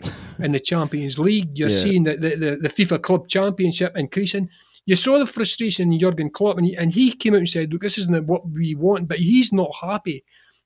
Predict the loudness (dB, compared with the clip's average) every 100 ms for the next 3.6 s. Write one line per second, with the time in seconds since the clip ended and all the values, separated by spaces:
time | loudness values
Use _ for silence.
0 | -4 0 4 4 2 -4 -2 -2 -2 -8
1 | -16 _ _ _ _ 0 4 4 2 _
2 | -2 0 0 -4 -6 0 2 2 0 -2
3 | 0 2 2 0 -4